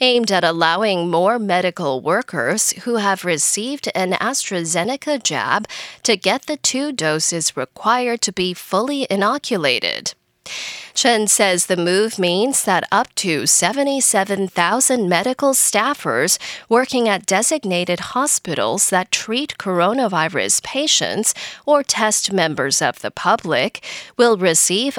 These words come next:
a Moderna vaccine shot within a month. The plan to administer a Moderna vaccine to people who received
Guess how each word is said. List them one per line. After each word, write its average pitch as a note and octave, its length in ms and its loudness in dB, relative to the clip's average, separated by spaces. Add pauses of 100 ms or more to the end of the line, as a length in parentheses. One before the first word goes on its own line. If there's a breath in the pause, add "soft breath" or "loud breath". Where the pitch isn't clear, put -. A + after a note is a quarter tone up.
a G3+ 60 2
Moderna F#3 600 0
vaccine G#3 600 0
shot A#2+ 460 0 (120)
within E3 340 0
a D3 80 0
month. F#3+ 520 0 (800 loud breath)
The - 100 0
plan A#3+ 420 0
to A#3 160 -2
administer G3 920 2
a G#3 100 2
Moderna F#3 580 2
vaccine F3+ 720 2
to - 160 -2
people C4 500 -2
who G3+ 240 0
received G3 680 0